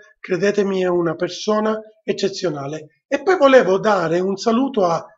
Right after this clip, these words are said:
Daniele da Torino, super appassionato,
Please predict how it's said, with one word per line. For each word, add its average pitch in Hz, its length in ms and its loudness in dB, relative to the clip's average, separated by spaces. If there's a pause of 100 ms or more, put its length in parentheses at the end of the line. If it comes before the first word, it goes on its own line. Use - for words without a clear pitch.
(140)
Daniele 277 560 2
da 208 140 2
Torino, 214 800 -4
super 220 520 -2
appassionato, 180 1500 -2